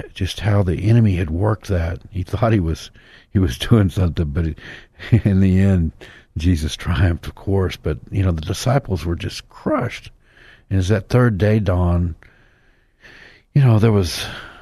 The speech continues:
there's not much grass, but there was dew on the grass as the women approached to go to the tomb. And, and, you know, the bright morning star could still be seen in the northern sky, a symbol of hope.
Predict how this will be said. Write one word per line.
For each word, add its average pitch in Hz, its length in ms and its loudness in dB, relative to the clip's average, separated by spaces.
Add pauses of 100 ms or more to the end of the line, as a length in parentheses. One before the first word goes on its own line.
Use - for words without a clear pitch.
there's 107 280 -6
not 117 120 2
much 107 240 0
grass, 101 380 2
but - 160 -4
there 104 100 0
was 87 140 -2
dew 110 220 4
on 107 100 4
the 98 80 2
grass 101 400 0
as 87 140 -6
the 85 120 -4
women 95 280 2
approached - 800 -4
to 90 100 -12
go 98 160 -4
to 90 80 0
the 85 120 -4
tomb. 90 460 0
And, 82 220 -4 (840)
and, 92 180 0
you 90 80 4
know, 90 60 2
the 85 80 0
bright 107 300 0
morning 104 320 4
star 95 400 0
could - 180 -8
still 104 260 0
be 101 100 2
seen 101 280 0
in 95 100 4
the 90 60 2
northern 90 380 2
sky, 92 480 -2
a 82 120 -4
symbol 98 380 0
of 87 120 -4
hope. 98 380 -2